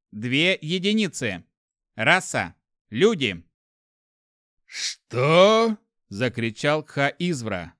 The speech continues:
"Как такое возможно? Как?" "Теперь их двое", —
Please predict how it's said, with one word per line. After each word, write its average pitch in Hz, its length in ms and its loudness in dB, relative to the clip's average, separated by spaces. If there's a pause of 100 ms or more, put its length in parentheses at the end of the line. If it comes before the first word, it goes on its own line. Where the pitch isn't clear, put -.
(360)
"Как 120 460 0
такое 151 520 2
возможно? 151 880 0 (640)
Как?" 175 560 2 (1200)
"Теперь 139 420 0
их 165 120 -2
двое", — 131 520 -2